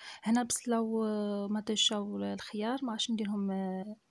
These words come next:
للداخل، يعني في السلطه غادي ن-، نزين بهم على برا.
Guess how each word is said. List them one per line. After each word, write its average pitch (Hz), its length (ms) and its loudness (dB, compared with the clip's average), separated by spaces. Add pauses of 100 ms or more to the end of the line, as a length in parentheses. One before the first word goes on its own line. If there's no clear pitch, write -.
(800)
للداخل، 214 460 0
يعني 196 180 2
في - 40 -4
السلطه 196 340 -4
غادي 214 120 0
ن-، 190 320 2
نزين 196 300 2
بهم 185 220 -2
على 180 200 -4
برا. 196 220 0